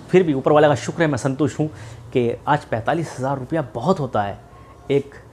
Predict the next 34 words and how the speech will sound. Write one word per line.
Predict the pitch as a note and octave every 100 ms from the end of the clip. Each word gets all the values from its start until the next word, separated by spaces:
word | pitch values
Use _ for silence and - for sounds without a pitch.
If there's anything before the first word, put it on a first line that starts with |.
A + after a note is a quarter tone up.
| - - - - A#2+
जिसमें | G#2+ D#3 F3+ F3+ - - - - - -
एक | E3 E3
घर | A2+ E3
खर्च | - C#3+
के | - D3
लिए | D3
बहुत | B2+ A#2 C3+
होता | A#2+ A2+
है, | A2
सफिशिएंट | - D3 D3+ C3+ G#2+
है। | G2+ - - - - -
फ्यूचर | D#3+ D#3+
में | D#3 D3+
इंशाल्लाह | C#3 - C3+ C3+
मेरी | C3 A#2+
बहुत | G#2+ C#3 C3
बड़ी-बड़ी | C3 B2 A#2+
प्लानिंग | A#2 A2+ A#2+ B2+
है | B2 B2 - - - - -
कि | A#2+ A2 - - - - - _ -
आप | C#3+ -
सब | C3+
लोगों | B2 A#2
के | A#2 A2+
लिए, | G#2+ G#2 G#2 - _ - - - - -
अपनी | A#2 C#3+
टीम | E3+ D#3
के | D3
लिए | A2+ G#2 F#2 - _ _ _ _ _ _
जो | F3+ F#3+
मुमकिन | D3+ C#3+ C3+
होगा | A#2 A#2+
मैं | A#2+ A2+
करूँगा। | G#2+ G2 F2+